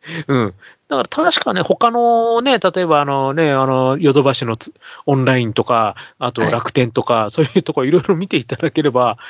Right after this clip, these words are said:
Speaker 2: うん。
Speaker 1: 絶対安いのあると思うんですよ。
Speaker 2: そうですね。
Speaker 1: うん。多分それ探す方が早いと思います。
Speaker 2: はい。
Speaker 1: で、
Speaker 2: はい。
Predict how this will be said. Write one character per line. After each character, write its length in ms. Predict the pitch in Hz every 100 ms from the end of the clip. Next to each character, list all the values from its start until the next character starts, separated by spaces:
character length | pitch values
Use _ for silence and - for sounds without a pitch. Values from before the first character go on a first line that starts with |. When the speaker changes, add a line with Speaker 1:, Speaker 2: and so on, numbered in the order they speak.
| - 160
Speaker 2:
う 60 | 190
ん。 80 | 165
Speaker 1:
絶 260 | 269 285 - _
対 180 | - 254
安 240 | 214 185 208
い 40 |
の 120 | 143
あ 40 | 151
る 80 |
と 100 | 135
思 120 | 127 127
う 40 |
ん 20 |
で 100 | 98
す 80 | -
よ。 140 | 87 - - - _
Speaker 2:
そ 280 | - 220 214
う 80 |
で 80 | 147
す 160 | - 151
ね。 360 | 156 143 - _ 135
Speaker 1:
う 60 |
ん。 140 | 110 95 -
多 140 | 220
分 160 | 226 135
そ 140 | -
れ 80 | 214
探 280 | 208 185 190
す 100 | 180
方 240 | 226 147
が 100 | 104
早 320 | - 123 135
い 100 | 143
と 120 | -
思 160 | 110 98
い 60 | 95
ま 160 | 87
す。 100 | - _ - - - -
Speaker 2:
は 80 | 160
い。 40 |
Speaker 1:
で、 60 | 135
Speaker 2:
は 80 |
い。 60 | 92